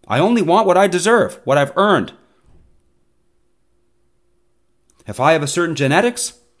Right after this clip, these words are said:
I have a certain work ethic, I have a certain look, a certain image,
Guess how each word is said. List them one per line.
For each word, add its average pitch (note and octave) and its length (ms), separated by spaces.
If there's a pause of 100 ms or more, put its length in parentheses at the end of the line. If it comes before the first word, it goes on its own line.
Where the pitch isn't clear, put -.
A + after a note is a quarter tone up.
(460)
I A#2 120
have C3 100
a C3+ 40
certain C3+ 300
work F#3 240
ethic, A3 320
I A#2 100
have A2 100
a A2+ 40
certain A2 320
look, G3+ 220
a C3 40
certain A#2 300
image, G#3 520